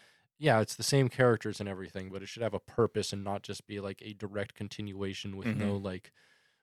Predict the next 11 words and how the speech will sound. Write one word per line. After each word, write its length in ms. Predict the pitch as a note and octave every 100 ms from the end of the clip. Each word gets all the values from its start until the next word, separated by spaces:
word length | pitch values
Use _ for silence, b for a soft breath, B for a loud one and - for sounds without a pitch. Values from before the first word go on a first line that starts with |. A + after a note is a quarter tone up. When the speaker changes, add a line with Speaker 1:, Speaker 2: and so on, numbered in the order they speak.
| _
Speaker 1:
real 380 | G#2+ A#2 B2 A#2+
beginning 560 | G#2+ G2+ - A2 G2+ G2
and 100 | -
ending 320 | G#2 F#2+ F#2 -
arc 240 | G2 E2+ -
to 160 | G2
it. 160 | C#2+ -
Speaker 2:
Yeah, 240 | C3+ A2+ G#2
put 240 | - B2+
them 200 | A#2+ A2
in, 480 | G#2 G2+ F#2+ F#2+